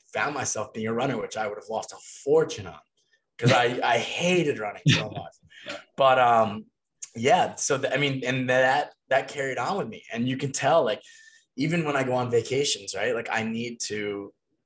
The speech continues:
Speaker 2: Hit
Speaker 1: I
Speaker 2: the
Speaker 1: need to
Speaker 2: pivot.
Speaker 1: run. I need to do
Speaker 2: Point.
Speaker 1: something. Yeah. And that, I, you know, it's, it's addictive behavior, but it, it's a good form of addiction behavior. You know, th-, there's obviously,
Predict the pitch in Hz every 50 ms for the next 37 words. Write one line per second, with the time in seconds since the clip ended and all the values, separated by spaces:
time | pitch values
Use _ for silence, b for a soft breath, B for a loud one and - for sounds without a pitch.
0 | _ - - - 110 127 131 139 127 117 117 110 107 110 123 147 147 131 113 107
1 | 107 113 113 117 120 113 107 107 104 90 - - 107 101 95 - 92 90 90 95
2 | 113 135 147 127 107 - - 107 113 117 113 113 113 - - 110 110 110 113 117
3 | 110 101 107 107 104 113 - - 127 117 - - 113 - 131 131 131 - 117 113
4 | - 120 101 - 120 147 156 147 120 110 107 - 107 104 104 - - - 107 -
5 | - - 104 - - 127 135 135 131 - - 110 101 98 92 _ _ - 85 -
6 | - - 98 95 90 90 92 92 87 - - 87 92 95 95 92 - _ - -
7 | - _ _ - - 92 92 98 101 98 98 98 - - - 87 85 78